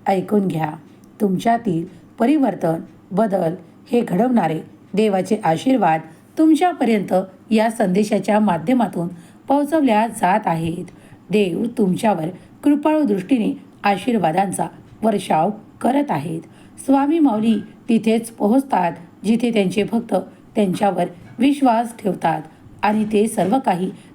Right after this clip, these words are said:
निराकरण करू शकतात, जे तुम्हाला आज अशक्य वाटत आहे. स्वामी माऊलीचा जयघोष श्री स्वामी समर्थ कमेंट्समध्ये करायला विसरू नका.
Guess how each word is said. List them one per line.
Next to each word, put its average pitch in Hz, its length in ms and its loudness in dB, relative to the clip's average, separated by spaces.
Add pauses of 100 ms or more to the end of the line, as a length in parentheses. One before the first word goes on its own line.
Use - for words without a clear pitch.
निराकरण 254 560 2
करू 214 260 0
शकतात, 196 480 -2 (360)
जे 233 160 2
तुम्हाला 185 420 0 (340)
आज 208 180 2 (140)
अशक्य 226 520 0 (300)
वाटत 202 360 0
आहे. 165 300 -4 (480)
स्वामी 254 320 2
माऊलीचा 285 460 2
जयघोष 185 480 0 (380)
श्री 285 200 2
स्वामी 220 420 2
समर्थ 214 520 0 (420)
कमेंट्समध्ये 226 680 0
करायला 185 420 0 (360)
विसरू 190 360 0
नका. 170 340 -2